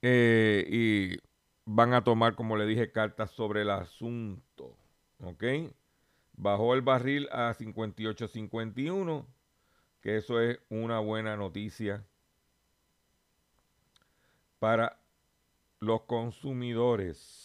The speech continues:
Por otro lado, a pesar de la situación de la, de las vacunas, a pesar de la situación del covid,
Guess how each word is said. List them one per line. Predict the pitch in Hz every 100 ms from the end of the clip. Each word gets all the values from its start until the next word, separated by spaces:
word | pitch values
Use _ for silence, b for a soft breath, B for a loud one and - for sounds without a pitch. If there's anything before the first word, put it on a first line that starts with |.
| - - - - - - - - _ _ _ _ _ _ _ _ _ _ _
Por | 127 127
otro | 139 170
lado, | 170 160 180 240 - _ _ _ _ _ _ _ _ _ _ _ -
a | 101
pesar | 117 - 135 143
de | 165
la | 151
situación | 135 117 127 - 131 147 156 156
de | 143 135
la, | 127
de | 110 107 117 113
las | 113
vacunas, | 104 104 - 160 220 208
a | 135
pesar | - 107 - 113
de | 123
la | 123
situación | 120 107 104 117 113
del | 110
covid, | - 107 135 175